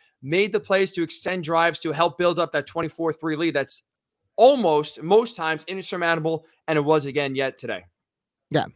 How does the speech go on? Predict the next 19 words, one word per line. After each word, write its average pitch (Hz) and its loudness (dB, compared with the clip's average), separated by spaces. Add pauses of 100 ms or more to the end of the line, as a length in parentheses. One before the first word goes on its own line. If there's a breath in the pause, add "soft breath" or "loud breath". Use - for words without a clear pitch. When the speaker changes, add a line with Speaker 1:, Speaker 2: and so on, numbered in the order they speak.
Speaker 2:
I 135 -4
mean, 147 4
that's 165 4
the 160 -4
bottom 139 4
line. 95 -4
You, 135 -6
you 143 -4
gotta 139 4
play 123 2
better 110 2
early 110 0
in 107 0
these 98 -4
games. 85 -4 (140)
And 113 0
until 120 2
they 139 4
do, 151 6